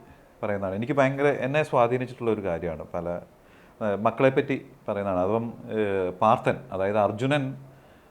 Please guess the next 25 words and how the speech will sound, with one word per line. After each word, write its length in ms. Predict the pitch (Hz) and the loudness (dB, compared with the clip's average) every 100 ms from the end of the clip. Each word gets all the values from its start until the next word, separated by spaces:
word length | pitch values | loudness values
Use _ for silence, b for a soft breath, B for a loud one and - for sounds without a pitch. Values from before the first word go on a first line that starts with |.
| - | -6
ആ, 200 | 95 90 | -2 -2
കൃഷ്ണനോട് 440 | 87 - 127 131 | -4 -6 -4 -2
ചോദിക്കുകയാണ്, 600 | 135 120 110 123 107 90 - - b b b | 0 0 0 0 -2 -2 -10 -18 b b b
ഈ 80 | 127 | 0
മനുഷ്യരുടെ, 460 | 127 127 127 156 160 - | 4 4 4 4 4 2
മനുഷ്യർ 340 | 135 131 165 | 0 2 2
സന്താനങ്ങൾക്ക് 680 | 160 151 135 147 151 156 151 | 4 4 6 6 6 2 2
വേണ്ടി 200 | 156 147 147 | 2 0 0
പ്രയത്നിക്കുന്നത് 600 | 139 131 135 135 135 135 | 0 0 -2 -4 -2 -2
സ്വാഭാവികമാണല്ലോ. 840 | 131 123 131 123 127 104 95 82 - - - b b b b | 0 0 2 2 4 2 2 -4 -6 -18 -20 b b b b
അപ്പം 340 | 110 143 151 151 - B B | 4 4 2 -2 -16 B B
അതിൻ്റെ 300 | 113 131 156 | 6 6 4
ഫലം, 460 | 170 147 143 170 110 | 4 8 8 6 2
സന്താനങ്ങളിൽ 540 | 131 123 135 143 147 | 0 4 4 4 2
നിന്ന് 160 | 143 143 | 0 0
സുഖവും 520 | 135 120 147 143 135 - | 0 4 4 2 -4 -8
അതിൻ്റെ, 520 | - 123 127 135 110 87 - - 107 | -2 0 2 2 0 -4 -14 -12 -2
ആ, 140 | 110 | 0
പ്രതിഫലം 420 | 110 123 123 139 | 2 4 6 6
ഇച്ഛിക്കുന്നതും, 680 | 147 135 135 135 131 131 117 - - - | 4 0 -4 -2 -2 -2 -4 -10 -20 -6
ആ, 400 | 107 101 101 92 | -2 0 2 2
അതിലെന്താ 360 | 123 123 131 | 2 2 2
കുഴപ്പമെന്ന് 640 | 156 131 127 143 151 151 151 | 6 6 6 4 0 0 0
അർജുനൻ, 640 | 135 113 117 127 131 120 - | 0 -2 0 -2 -2 -4 -10
ആ, 400 | 104 98 92 85 | -10 -6 -4 -6